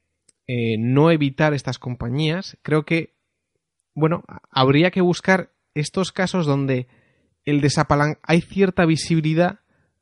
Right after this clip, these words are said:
de que va a haber desapalancamiento porque, em, tú estás cogiendo una compañía endeudada y lo que el mercado ve como algo endeudado y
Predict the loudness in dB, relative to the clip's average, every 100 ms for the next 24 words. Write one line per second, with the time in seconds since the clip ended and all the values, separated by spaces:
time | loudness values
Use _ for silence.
0 | _ -4 -2 2 4 6 6 6 4 0
1 | -4 -2 -4 -2 -2 -2 -2 -6 -10 -12
2 | _ _ _ _ _ _ _ _ 4 4
3 | 2 -2 -4 -6 -6 -2 0 0 0 -2
4 | -4 -8 _ _ _ _ _ _ -2 0
5 | 0 -4 -6 -2 -2 -2 -4 -6 -12 -4
6 | 0 0 0 -2 -2 -2 0 0 2 2
7 | 0 -6 -16 -18 -6 -2 -2 -2 -2 -2
8 | 0 2 2 2 -4 _ _ -6 -2 0
9 | 0 2 4 2 0 -4 _ _ _ _
10 | _ _ _ -4 -4 -4